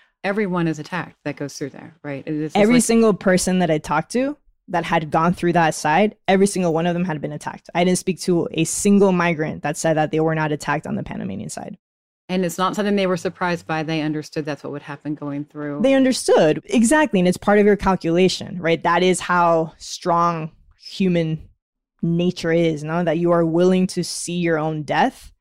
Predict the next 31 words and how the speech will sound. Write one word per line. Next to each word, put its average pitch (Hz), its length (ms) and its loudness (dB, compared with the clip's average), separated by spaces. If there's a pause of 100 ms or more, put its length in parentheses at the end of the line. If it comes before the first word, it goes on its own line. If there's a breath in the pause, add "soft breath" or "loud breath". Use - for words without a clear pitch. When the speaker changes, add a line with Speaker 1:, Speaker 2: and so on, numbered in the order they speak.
(460)
Speaker 2:
in 165 160 -4
order 170 400 0
to 165 340 -4
give 156 240 -4
yourself 156 340 -4
approval 147 600 -6
to - 180 -6
live. 139 420 -10 (140)
That 165 220 4
is 180 140 2
how 170 180 0
strong 151 460 -8
that 143 120 -8
emotion 143 420 -12
is, - 220 -14
that 147 160 -4
they 170 100 0
are 175 140 4
willing 196 540 4
to 190 160 -4
risk 170 400 -2
it 156 100 -4
and 160 160 -6
come 170 260 -4
as 160 140 -6
close - 380 2
as 175 180 0
they 160 140 -2
can 165 300 -6
to 160 180 -4
death 160 320 -4